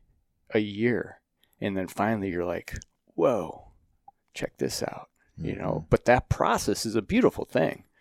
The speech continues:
Speaker 1: And you learn a lot about yourself in that process.
Speaker 2: Yeah. It's, it's interesting.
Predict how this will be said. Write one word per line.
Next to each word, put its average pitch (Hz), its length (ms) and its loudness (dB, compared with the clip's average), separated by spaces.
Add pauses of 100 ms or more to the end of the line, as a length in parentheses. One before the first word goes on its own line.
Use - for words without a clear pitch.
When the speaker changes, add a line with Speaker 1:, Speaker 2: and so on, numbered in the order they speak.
(580)
Speaker 1:
And 110 160 -2
you 120 140 8
learn 160 320 8
a 104 60 4
lot 98 220 0
about - 260 -8
yourself - 320 -6
in - 60 -12
that - 140 -10
process. - 560 -8 (640)
Speaker 2:
Yeah. 127 260 -6 (640)
It's, - 520 0 (840)
it's - 360 0
interesting. 76 520 0